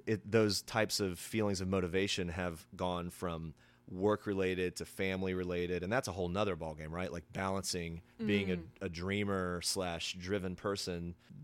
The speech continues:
Speaker 1: that can be obsessed with career or just, like, the work stuff.
Speaker 2: Yeah.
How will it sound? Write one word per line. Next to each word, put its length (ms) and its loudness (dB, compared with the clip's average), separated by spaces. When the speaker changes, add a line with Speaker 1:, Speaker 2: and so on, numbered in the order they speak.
Speaker 1:
that 180 0
can 140 -4
be 120 0
obsessed 640 4
with 220 -6
career 560 -6
or 180 4
just, 300 -2
like, 180 -4
the 80 -2
work 300 -2
stuff. 520 -6
Speaker 2:
Yeah. 280 -2